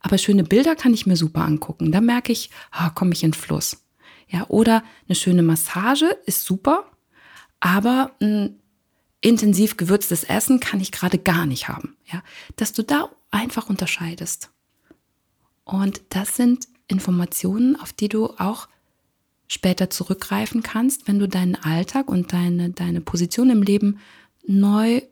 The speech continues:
strukturierst, wenn du sie neu aufbaust. Denn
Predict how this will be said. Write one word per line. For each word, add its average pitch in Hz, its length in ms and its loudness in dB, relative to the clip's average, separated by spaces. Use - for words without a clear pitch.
strukturierst, 190 920 -2
wenn 180 140 0
du 175 100 0
sie 180 100 0
neu 190 300 2
aufbaust. 170 720 -8
Denn 180 280 2